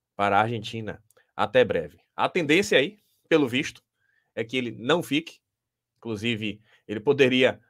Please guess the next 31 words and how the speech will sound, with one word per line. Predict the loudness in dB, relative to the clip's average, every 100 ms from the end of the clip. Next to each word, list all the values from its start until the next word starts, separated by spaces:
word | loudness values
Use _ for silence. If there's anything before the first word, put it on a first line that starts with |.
| -4
até | -4 0
estar | -2 2 6 6
viajando | 6 2 0 -6 -6
de | -6
férias, | 0 2 0
como | -2 -8
foi | -6 -4 -2
em | -2
outros | -4 -6 -8
anos, | -12 -14 _ _ _ _
e | -2
voltaria, | 2 4 4 0 -4 -8 _ _ _ _
mas | -6 0
já | 2
está | 2 2 0
aí, | 0
inclusive, | -4 -8 -8 -6 -6 -8 -14 _ _ _ -8
pelo | -4 -4
visto, | -4 -8 -8 -12 -12 _ _
se | -2 0
afastando | 2 2 0 -2 -2
de | -4 -2
Salvador, | 0 2 0 -4 -6 -12 _ _
se | -6
afastando | -2 0 0 -2 -4
da | 2
escola. | 2 2 -2 -2 -4 _
Então | -10 -6 -2
tá | 0
aí, | 0
gente. | -2 -10 -20